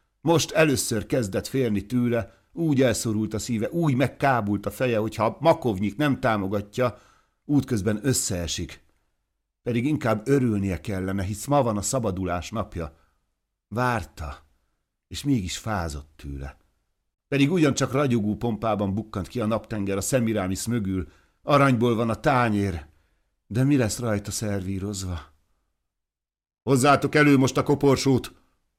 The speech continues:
parancsolá Nedec ura. Négy kozák cipelte ki rudakon a Matyej művét. Hátborzongató volt arra csak nézni is.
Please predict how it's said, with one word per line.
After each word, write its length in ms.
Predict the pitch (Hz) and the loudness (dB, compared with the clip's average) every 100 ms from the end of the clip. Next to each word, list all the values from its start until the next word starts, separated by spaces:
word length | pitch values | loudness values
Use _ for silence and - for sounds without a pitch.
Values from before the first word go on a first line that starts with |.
| _ - | _ -4
parancsolá 540 | 110 101 90 95 87 | 0 0 -2 -2 -2
Nedec 340 | 87 87 82 - | -2 -2 -4 -6
ura. 340 | 82 78 76 _ _ _ _ _ _ _ _ | -6 -8 -12 _ _ _ _ _ _ _ _
Négy 320 | - 151 156 - | 2 6 6 6
kozák 380 | 143 117 101 | 0 2 0
cipelte 460 | - 131 113 98 101 | 0 -2 0 -2 -4
ki 140 | 82 | -4
rudakon 400 | 113 117 95 - | 0 2 0 -2
a 60 | 92 | -2
Matyej 400 | 95 107 - 90 | 0 -2 -2 -4
művét. 600 | 92 95 85 82 80 - _ _ _ _ _ | -2 -2 -2 -4 -6 -10 _ _ _ _ _
Hátborzongató 1160 | - 123 113 92 101 90 92 90 90 85 92 87 | -2 0 0 -2 -4 -2 -4 -4 -6 -6 -6 -4
volt 240 | 87 82 | -6 -6
arra 240 | 92 85 82 | -6 -6 -8
csak 200 | 90 - | -10 -6
nézni 440 | 95 90 80 76 | -6 -4 -6 -10
is. 300 | 73 - - | -10 -12 -14